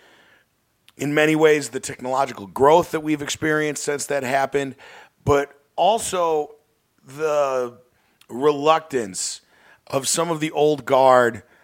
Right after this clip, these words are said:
uh, to not share in our experiences and our achievements with the rest of the world, I felt it would be appropriate for us to take a look back and, and really look at the world as we see it now and, and why we are still having such a problem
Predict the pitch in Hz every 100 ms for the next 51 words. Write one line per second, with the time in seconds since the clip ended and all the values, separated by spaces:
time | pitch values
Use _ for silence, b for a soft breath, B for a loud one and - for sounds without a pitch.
0 | b b _ 120 120 110 110 107 - 151
1 | 139 139 139 147 147 - _ _ - -
2 | - 190 190 151 104 92 - _ 139 139
3 | 139 123 - 151 147 143 139 143 135 135
4 | 131 127 127 127 127 123 - 165 170 139
5 | 120 117 120 131 135 - 113 123 139 127
6 | 113 B B B B - 151 175 196 180
7 | 160 156 - 156 151 147 139 131 - 127
8 | 120 117 143 139 135 - B B - 139
9 | 147 147 156 196 202 185 170 147 143 147
10 | 143 131 131 120 - 139 123 117 123 123
11 | 117 120 123 123 127 123 120 131 143 143
12 | 143 131 131 120 - 156 156 147 135 -
13 | 147 139 - 135 127 120 110 104